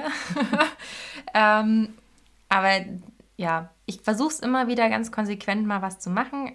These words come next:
Ähm, ich würd sagen, ich schaff's nicht jeden zweiten Tag, aber so zwei, dreimal die Woche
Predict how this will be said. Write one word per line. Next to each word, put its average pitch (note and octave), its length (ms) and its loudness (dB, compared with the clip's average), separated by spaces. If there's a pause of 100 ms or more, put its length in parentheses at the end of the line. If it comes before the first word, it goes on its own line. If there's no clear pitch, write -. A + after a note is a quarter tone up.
(120)
Ähm, G3 420 -4
ich F#3+ 160 -10
würd G3 200 -8
sagen, F#3+ 600 -2 (220)
ich F#3+ 120 -4
schaff's A#3+ 240 4
nicht A3 120 0
jeden G#3 200 -2
zweiten A3+ 420 0
Tag, G#3+ 420 0
aber G3 260 0
so F#3+ 120 -6
zwei, F#3+ 320 -2
dreimal F#3+ 320 -2
die F3 180 -8
Woche A3 360 -4